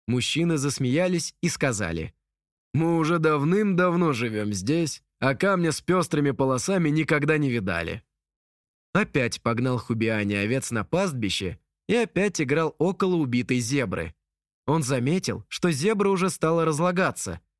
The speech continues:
так что есть её могли только гиены. Вернувшись домой, он на вопрос мужчин, где пас скот, на этот раз ответил: «У камня гиен». Это показалось всем очень странным.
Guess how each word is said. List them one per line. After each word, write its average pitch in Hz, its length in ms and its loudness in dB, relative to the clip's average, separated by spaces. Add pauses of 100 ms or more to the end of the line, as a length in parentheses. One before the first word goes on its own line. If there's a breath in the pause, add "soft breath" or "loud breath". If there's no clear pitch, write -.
(260)
так 143 160 0
что - 160 0
есть 131 420 -2
её 113 180 2
могли 113 300 0
только 131 380 -2
гиены. 127 640 -2 (600)
Вернувшись 208 520 0
домой, 160 500 0
он 202 240 2
на 196 80 2
вопрос 190 400 0
мужчин, 170 400 0
где 123 180 0
пас 127 260 0
скот, 208 360 -2 (400)
на 160 180 2
этот 233 320 0
раз 220 220 0
ответил: 180 580 0 (440)
«У 151 120 0
камня 170 400 2
гиен». 131 580 0 (420)
Это 196 280 2
показалось 196 600 2
всем 180 360 -2
очень 160 320 0
странным. 135 640 -2